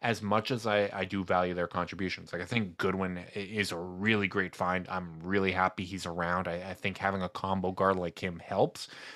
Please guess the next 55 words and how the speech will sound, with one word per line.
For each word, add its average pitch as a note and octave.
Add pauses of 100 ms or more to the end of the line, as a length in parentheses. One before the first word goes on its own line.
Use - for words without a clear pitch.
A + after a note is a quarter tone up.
(180)
Um, F#2+
but A#2+
the, A2+
the A2
level A#2+
of A2+
playmaking G2+
that F#2
you G2
need F2+
in, F#2+
in G2
the F#2+
N G2
B G2
A, G2+
like, F2+
you, G2
you G2
need G2
to F2+
have F#2
multiple F2+
guys F2
that E2+
can F2+
do F2+
it F2+
at F2+
a -
high F2+
level. G2+ (300)
I A#2
don't A2
think G2+
they're F#2+
necessarily F2+ (160)
up G#2+ (120)
to E2+
kind F2
of E2
the, F2
the -
standard F2
that F2
you'll E2+
need B2+ (340)
going G#2
against F2
a -
Milwaukee E2
i-, -
in G#2
the F2
playoffs. D#2+